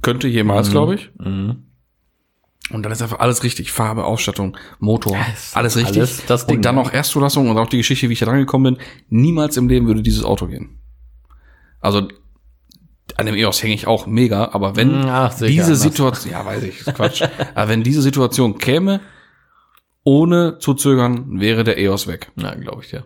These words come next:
Speaker 1: Ja.
Speaker 2: Ja, da
Speaker 1: Was
Speaker 2: hab
Speaker 1: ist
Speaker 2: ich mir auch
Speaker 1: Simon?
Speaker 2: so beantwortet für dich.
Speaker 1: Woll-, wolltest du ihn haben oder was?
Speaker 2: <laughs>
Speaker 1: Mach doch mal ein,
Speaker 2: Genau.
Speaker 1: mach doch mal ein Offer.
Speaker 2: Simon, immer.
Speaker 1: Mach doch mal ein Angebot.
Speaker 2: Mach mal Preis fertig.
Speaker 1: <laughs> Ja,
Speaker 2: Ja.
Speaker 1: also wie gesagt, also da brauche ich nicht lange um den heißen Brei herumreden. Der geht die Jolle weg.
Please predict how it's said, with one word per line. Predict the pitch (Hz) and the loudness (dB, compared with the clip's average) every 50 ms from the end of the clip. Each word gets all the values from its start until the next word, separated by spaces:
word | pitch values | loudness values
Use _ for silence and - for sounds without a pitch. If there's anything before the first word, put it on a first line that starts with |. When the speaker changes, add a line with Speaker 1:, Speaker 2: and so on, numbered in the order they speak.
| - - | -10 -10
Speaker 1:
Ja. | 90 | -10
Speaker 2:
Ja, | 87 - - _ _ - | -10 -10 -14 _ _ -8
da | - 101 101 95 | -4 -4 -2 0
Speaker 1:
Was | |
Speaker 2:
hab | 98 113 | 2 2
Speaker 1:
ist | 120 110 - | 2 4 4
Speaker 2:
ich | |
mir | 113 107 | 2 2
auch | 107 98 | 2 2
Speaker 1:
Simon? | 95 | 2
Speaker 2:
so | 104 101 98 | 0 -2 0
beantwortet | 98 95 95 98 95 95 95 - 98 - - | 0 0 0 0 0 -2 -2 -4 -6 -8 -8
für | 104 | -6
dich. | 85 101 - - 190 - 95 | -6 -6 -4 -4 -6 -2 0
Speaker 1:
Woll-, | 110 117 - - | 0 0 2 2
wolltest | 110 107 - - | 0 0 0 0
du | 101 | 0
ihn | 104 | 2
haben | 101 117 139 165 147 | 2 2 2 0 0
oder | 143 147 151 | 0 0 0
was? | 156 175 - - - - 170 131 - 190 - - | 0 0 -2 -2 -2 -2 -2 0 0 -2 -2 -4
Speaker 2:
<laughs> | - - - _ _ - - | -10 -20 -20 _ _ -10 -8
Speaker 1:
Mach | 107 - | -6 -2
doch | - 123 | 0 2
mal | 120 117 | 2 2
ein, | 120 113 | 2 2
Speaker 2:
Genau. | 165 165 156 123 | 2 2 2 2
Speaker 1:
mach | 120 - | 2 2
doch | 139 | 2
mal | 123 117 | 2 2
ein | 120 | 2
Offer. | 131 143 131 113 127 95 | 2 2 2 2 2 0
Speaker 2:
Simon, | 113 117 113 113 113 113 | 0 0 0 0 0 0
immer. | 113 113 113 107 - - - | 0 0 -2 -2 -4 -6 -8
Speaker 1:
Mach | 123 127 | -4 -2
doch | 131 127 | 0 0
mal | 120 120 | 0 0
ein | 123 139 | 0 0
Angebot. | 156 143 131 117 104 101 98 - | -2 -2 -2 0 0 0 0 -2
Speaker 2:
Mach | - 131 | -2 0
mal | 127 117 | 0 0
Preis | - 123 123 127 123 120 | 0 0 0 0 0 0
fertig. | - - 170 160 135 131 262 | -2 -2 -2 0 0 2 0
Speaker 1:
<laughs> | - - - 220 - - - - - - - 185 - - - 175 165 160 147 - - - - - - - - - - - - - - - - - - - - - - - - - - - - - - - | 0 0 -2 -4 -6 -6 -12 -16 -16 -14 -14 -14 -10 -8 -8 -8 -8 -10 -18 -20 -20 -20 -20 -20 -20 -20 -20 -20 -20 -20 -20 -20 -20 -20 -20 -20 -20 -20 -20 -20 -20 -14 -10 -8 -8 -8 -8 -10 -8 -4
Ja, | 120 120 135 135 | 0 0 2 2
Speaker 2:
Ja. | 156 | 2
Speaker 1:
also | 143 113 117 117 113 | 0 0 0 0 0
wie | 123 | 2
gesagt, | 120 120 117 110 107 - - | 2 2 2 0 -2 -4 -6
also | 104 104 101 | -4 -2 0
da | 101 110 113 | 0 0 0
brauche | 110 - 110 110 110 117 | 0 -2 -2 0 0 2
ich | 110 107 | 2 2
nicht | 120 113 - - | 0 0 0 0
lange | - 113 113 131 120 | 0 0 2 2 2
um | 104 107 110 | 2 2 2
den | 107 104 104 101 | 2 2 0 0
heißen | 107 - 110 104 | -2 -2 0 0
Brei | 101 110 | 2 2
herumreden. | 104 104 104 107 107 104 104 95 87 87 - - - _ _ _ _ _ _ _ _ - | 2 2 2 0 0 0 0 -2 -2 -4 -8 -10 -16 _ _ _ _ _ _ _ _ -6
Der | 95 95 | -6 -4
geht | 98 104 101 - | -4 -6 -4 -2
die | 98 | 0
Jolle | 101 98 101 98 98 | 0 2 2 0 0
weg. | 107 98 - - - | -2 -4 -6 -8 -16